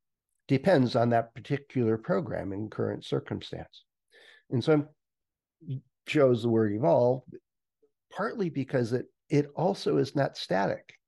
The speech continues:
You don't do it once and then repeat, and you don't set up the plan once and then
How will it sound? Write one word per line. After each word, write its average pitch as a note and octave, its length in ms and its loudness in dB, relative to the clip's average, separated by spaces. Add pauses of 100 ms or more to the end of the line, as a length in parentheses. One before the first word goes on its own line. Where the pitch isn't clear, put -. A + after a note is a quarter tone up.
(120)
You D3 160 2
don't D3+ 240 0
do D3+ 160 4
it - 100 -2
once C3+ 320 0
and A#2 100 -4
then A#2 140 -2
repeat, A2 560 -4 (220)
and A#2+ 200 0
you A#2+ 80 0
don't D3 280 0
set C#3+ 260 0
up C#3+ 140 -4
the A#2 80 -2
plan E3 380 0
once G#2+ 420 -6 (580)
and B2+ 240 2
then A#2 380 2